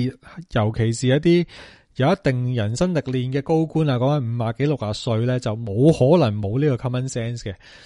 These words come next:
所以你點講咧，都係講唔通嘅。咁五九九G，誒，犯，即係呢個，誒，犯咗限聚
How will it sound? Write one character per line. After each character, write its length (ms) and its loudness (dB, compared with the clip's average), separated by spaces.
所 200 4
以 60 6
你 80 4
點 360 -2
講 360 -2
咧， 100 2
都 120 2
係 100 4
講 260 -4
唔 120 -10
通 320 -4
嘅。 260 -4
咁 220 -4
五 260 -2
九 220 2
九 240 2
G， 540 0
誒， 360 -2
犯， 200 -4
即 140 2
係 40 8
呢 120 4
個， 100 2
誒， 400 2
犯 240 0
咗 160 4
限 240 -2
聚 100 -2